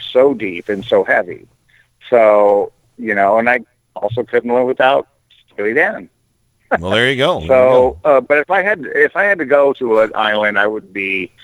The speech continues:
Speaker 1: you know, Van Halen one, you know, I guess, uh, you know, Appetite for Destruction, um, any James Brown.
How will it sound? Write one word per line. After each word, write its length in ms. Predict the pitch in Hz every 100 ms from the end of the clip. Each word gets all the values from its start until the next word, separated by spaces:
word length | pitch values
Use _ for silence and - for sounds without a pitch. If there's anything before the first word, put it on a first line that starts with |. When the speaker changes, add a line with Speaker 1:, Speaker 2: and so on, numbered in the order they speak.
| - _ -
Speaker 1:
you 60 |
know, 140 | 113 98
Van 220 | 113 117
Halen 280 | 120 113 107
one, 680 | 101 101 98 98 95 98
you 80 | 107
know, 180 | 95 90
I 120 | 95
guess, 280 | 92 95 92
uh, 340 | 98 90 87 85 80 -
you 100 | 95
know, 120 | 85
Appetite 420 | - - 113 107
for 120 | 104
Destruction, 760 | 98 - 101 92 - 95 90 87 _ _ _ _ _ _ 110
um, 1400 | 104 98 98 95 98 101 98 101 101 98 98 95 95 87 _ _ _ _ - _ _ _ _ _ - - - - -
any 260 | 135 131
James 400 | 104 104 95 92
Brown. 460 | - 85 73 78